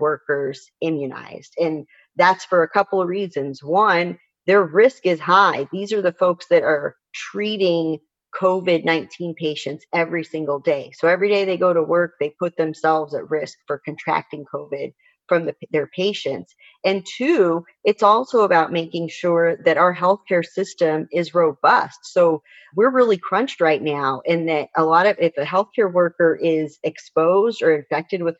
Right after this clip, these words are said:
coronavirus, they're out. And, um, they are not able to treat patients and any people they come in contact with too. And we've seen hospitals all over the country that have really, they're not able to keep up with the demand sometimes because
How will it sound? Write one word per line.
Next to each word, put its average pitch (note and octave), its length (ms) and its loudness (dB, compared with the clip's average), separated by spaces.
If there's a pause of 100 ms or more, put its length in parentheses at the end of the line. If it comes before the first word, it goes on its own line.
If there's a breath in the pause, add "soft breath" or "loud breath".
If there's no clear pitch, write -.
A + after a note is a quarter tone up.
(120)
coronavirus, G3 560 0 (320 soft breath)
they're A3 320 0
out. F3+ 320 2 (400 soft breath)
And, F3+ 300 -2
um, E3 400 0 (100)
they G3+ 180 2
are G#3+ 140 0
not F#3 240 2
able F#3+ 260 0
to E3 60 -6
treat - 320 -8
patients E3 720 -4
and E3 220 -4
any G3 360 -4
people G3 220 -8
they D#3+ 140 -2
come F3 180 -10
in D#3 160 -8
contact G3+ 480 -4
with D#3 160 -6
too. A#3 240 -2
And D#3+ 140 -2
we've A#3+ 200 -6
seen F3 300 -6
hospitals E3 580 -2
all E3 200 0
over D3 120 -6
the E3 60 -8
country F#3 440 -4
that D#3 180 -2
have D3 160 -6
really, F3 440 -4 (280 loud breath)
they're F#3 160 0
not F3+ 240 2
able F3 300 -4
to D3+ 200 -6
keep F3+ 200 -10
up F3 260 2
with D#3+ 180 -2
the D#3+ 140 -2
demand D#3+ 720 -2 (360)
sometimes G3 640 -2
because G3 340 -4